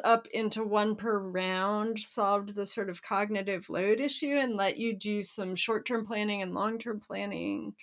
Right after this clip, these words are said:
uh, and s-, prioritize that way. Like, it just solved so many problems at once. And then going right to left, I don't remember. But that was the,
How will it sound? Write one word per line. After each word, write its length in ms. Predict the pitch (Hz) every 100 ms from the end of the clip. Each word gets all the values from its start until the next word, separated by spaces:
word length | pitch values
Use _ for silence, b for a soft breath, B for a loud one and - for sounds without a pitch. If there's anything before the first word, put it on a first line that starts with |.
| b b b b _ -
uh, 220 | 185 180
and 120 | -
s-, 120 | 165 - _ -
prioritize 720 | 226 208 226 226 220 - 190
that 240 | 190 190 -
way. 280 | 214 202 143
Like, 180 | 208 226
it 100 | 214
just 200 | 214 -
solved 200 | 220 214
so 180 | - 214
many 160 | 208 208
problems 320 | 202 185 185
at 80 | -
once. 240 | - - _ -
And 160 | - 247
then 160 | 247 240
going 300 | 269 277 262
right 240 | 269 285
to 80 | 254
left, 260 | 262 214 -
I 100 | 170
don't 160 | 175 -
remember. 540 | - - 202 - - -
But 120 | 220
that 120 | 254
was 160 | 262 254
the, 380 | - 254 233